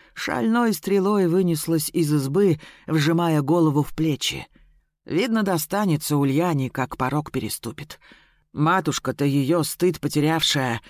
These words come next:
так просто незнакомых людей лупит. Что ж тогда с бедной дочерью и мужем творится? Дорогу к сараям она знала, дошла бы, даже если б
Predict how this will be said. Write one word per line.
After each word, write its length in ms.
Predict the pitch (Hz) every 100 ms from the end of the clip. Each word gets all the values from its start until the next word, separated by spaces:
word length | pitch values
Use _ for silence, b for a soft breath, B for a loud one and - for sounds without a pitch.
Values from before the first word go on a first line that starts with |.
| b b
так 260 | 226 220 -
просто 380 | 247 240 -
незнакомых 720 | 202 180 180 170 202 220 170 170
людей 420 | 170 156 247 202
лупит. 500 | 147 127 - - - _ _ -
Что 240 | - 254
ж 80 | -
тогда 260 | 220 208
с 100 | 208
бедной 360 | 190 226 190 202
дочерью 560 | 190 262 - 156 170 170
и 180 | 175 170
мужем 380 | 208 262 208
творится? 600 | 151 135 120 110 - - - - _ _ _ _ _ -
Дорогу 400 | 175 233 220 220
к 60 |
сараям 500 | - 190 202 202 180
она 240 | 165 165 156
знала, 640 | 135 180 151 117 110 -
дошла 540 | - 165 160 185 294 262
бы, 180 | 202 B B B B
даже 260 | 220 226 220
если 360 | 226 202
б 40 | 190